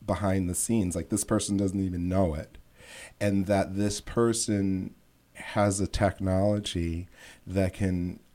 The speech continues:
uh, heal, uh, various ailments in the world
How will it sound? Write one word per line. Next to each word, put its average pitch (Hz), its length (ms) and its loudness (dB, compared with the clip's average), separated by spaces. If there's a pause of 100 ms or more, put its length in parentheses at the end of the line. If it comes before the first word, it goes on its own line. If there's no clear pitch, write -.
(140)
uh, 87 180 -2
heal, 110 720 2 (200)
uh, 92 420 -2 (220)
various 101 500 4
ailments 98 560 2
in 90 120 -4
the 90 60 -2
world 87 560 -2